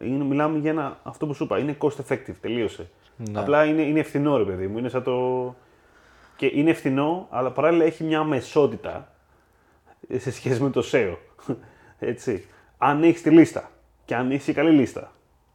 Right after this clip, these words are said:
Speaker 2: Ναι.
Speaker 1: Αυτά. Έχει, απλά έχει πολλά εξαρτάται.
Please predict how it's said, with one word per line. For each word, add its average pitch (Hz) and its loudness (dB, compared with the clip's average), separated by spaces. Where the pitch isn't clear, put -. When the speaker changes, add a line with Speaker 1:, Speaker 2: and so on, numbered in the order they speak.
Speaker 2:
Ναι. 90 -10
Speaker 1:
Αυτά. 117 -2
Έχει, 170 0
απλά 202 -2
έχει 202 -4
πολλά 180 -4
εξαρτάται. 151 -2